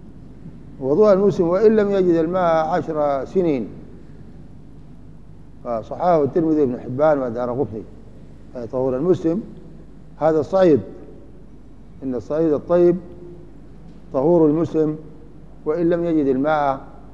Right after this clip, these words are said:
عشر سنين، يعني يتيمم،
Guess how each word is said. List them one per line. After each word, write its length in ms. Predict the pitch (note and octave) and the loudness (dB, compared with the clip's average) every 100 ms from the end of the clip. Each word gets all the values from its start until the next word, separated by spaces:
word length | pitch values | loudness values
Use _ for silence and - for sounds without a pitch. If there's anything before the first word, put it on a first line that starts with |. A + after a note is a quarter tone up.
| - - - - | -20 -20 -20 -8
عشر 400 | C#3+ E3 D#3+ D#3 | -2 0 0 -2
سنين، 380 | E3+ D3+ A#2+ - - - - - - - - - - - - - - - - - A2 | 0 0 -2 -8 -18 -18 -18 -18 -18 -20 -20 -20 -20 -20 -18 -18 -18 -18 -18 -18 -16
يعني 500 | A#2 C#3 C#3 B2 A#2 A#2 | -8 -4 -4 -4 -8 -6
يتيمم، 540 | D#3 F#3 G#3 G3+ F#3 | 0 4 4 6 4